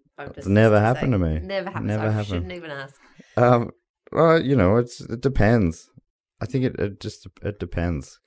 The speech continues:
Speaker 2: 'Cause sometimes if you, if it's, like, a bit that you're really confident in, you, it's worked a million times before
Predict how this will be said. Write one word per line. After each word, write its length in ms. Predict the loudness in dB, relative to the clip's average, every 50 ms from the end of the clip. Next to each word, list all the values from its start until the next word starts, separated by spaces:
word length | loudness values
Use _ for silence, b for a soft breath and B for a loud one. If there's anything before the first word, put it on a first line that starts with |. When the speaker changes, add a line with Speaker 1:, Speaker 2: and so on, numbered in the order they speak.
| _ -10
Speaker 2:
'Cause 120 | -10 -6
sometimes 720 | -4 -2 -2 -2 0 0 2 2 2 2 0 -2 -6 -12 _ _ _ _ _ _ _ _ -4
if 140 | -4 -2 2
you, 100 | 2 4
if 220 | 4 4 2 0 -2
it's, 160 | -2 -2 0
like, 180 | 2 2 2 2
a 60 | 2
bit 240 | 2 2 2 2 2
that 60 | 2
you're 160 | 4 6 8
really 240 | 8 8 6 6 4
confident 480 | 2 -2 -4 -4 -2 -2 -2 0 0 0
in, 80 | 0 0
you, 180 | 0 -2 -4 -4 -4
it's 220 | -4 -4 -4 -4
worked 340 | -2 0 0 0 0 -2 -4
a 40 | -4
million 280 | -2 -2 -2 -2 -4
times 260 | -4 -6 -6 -6 -6 -8
before 520 | -10 -12 -8 -6 -4 -4 -2 -4 -4 -6